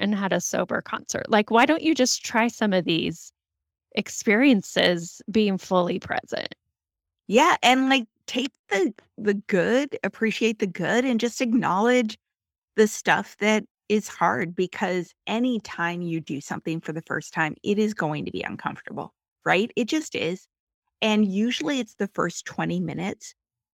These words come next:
Speaker 2: that are the hardest, right? Eat something. Don't go into a dinner party or a wedding hungry. Hungry,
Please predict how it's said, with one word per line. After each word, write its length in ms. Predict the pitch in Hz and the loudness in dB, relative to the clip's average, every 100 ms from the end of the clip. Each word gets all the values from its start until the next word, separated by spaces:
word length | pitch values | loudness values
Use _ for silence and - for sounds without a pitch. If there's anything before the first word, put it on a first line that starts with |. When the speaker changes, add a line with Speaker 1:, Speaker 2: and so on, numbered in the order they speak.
| _ _ _ - - | _ _ _ -14 -2
Speaker 2:
that 160 | 180 | 2
are 160 | 170 165 | 4 2
the 80 | 151 | -2
hardest, 600 | - - - _ - - | -6 -8 -10 _ -16 -4
right? 340 | 147 180 196 - - _ _ _ _ - | 0 0 -2 -6 -20 _ _ _ _ -2
Eat 260 | 220 220 | -2 -2
something. 480 | - 170 160 143 - - | -4 -4 -2 -4 -6 -4
Don't 200 | 156 170 | -4 -2
go 160 | 185 | -2
into 240 | 196 196 190 | -2 -2 -2
a 80 | 185 160 - | -4 -4 -2
dinner 240 | 185 196 | 0 -2
party 360 | - 185 185 175 | -2 -2 0 0
or 100 | 160 | -2
a 40 | |
wedding 360 | 156 165 165 147 | -2 -2 -4 -6
hungry. 460 | - - 160 - 147 | -10 -8 -4 -4 -4
Hungry, 580 | - 185 196 214 214 | -6 -4 0 0 0